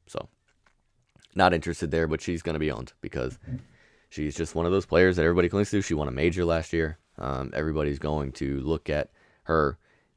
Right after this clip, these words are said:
game log and see that she's making all of her cuts. She's made five of five cuts. She has an averaging finish position of thirty-ninth,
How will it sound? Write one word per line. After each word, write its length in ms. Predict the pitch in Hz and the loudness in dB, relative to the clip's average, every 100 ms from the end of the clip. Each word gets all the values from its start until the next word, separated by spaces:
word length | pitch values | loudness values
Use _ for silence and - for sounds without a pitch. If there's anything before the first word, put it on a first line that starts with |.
| _ | _
game 320 | 85 92 85 | 2 4 2
log 440 | 85 87 85 87 - _ _ _ _ _ | 2 4 2 0 -8 _ _ _ _ _
and 380 | - 76 76 80 | -4 -2 -2 -4
see 180 | - 85 | 0 2
that 140 | 78 | 2
she's 220 | - 80 78 | -2 -4 -2
making 320 | 76 73 71 | -4 -4 -4
all 160 | 73 | -4
of 60 | 71 | -4
her 100 | 69 | -6
cuts. 400 | - 90 - - _ - _ _ | 4 4 4 -8 _ -20 _ _
She's 220 | 90 87 | -6 -2
made 180 | 98 87 | -2 0
five 240 | 95 95 | 2 2
of 120 | 87 | 2
five 240 | - 85 - | 0 0 2
cuts. 200 | 98 - | 0 0
She 60 | |
has 120 | 80 | -4
an 60 | 80 | -2
averaging 380 | 82 82 80 76 | -2 -2 -6 -8
finish 260 | 85 82 | -6 -6
position 360 | 78 76 90 92 | -6 -4 -4 -4
of 100 | 80 | -2
thirty-ninth, 640 | 87 76 69 71 60 - | -2 -2 -4 -6 -8 -16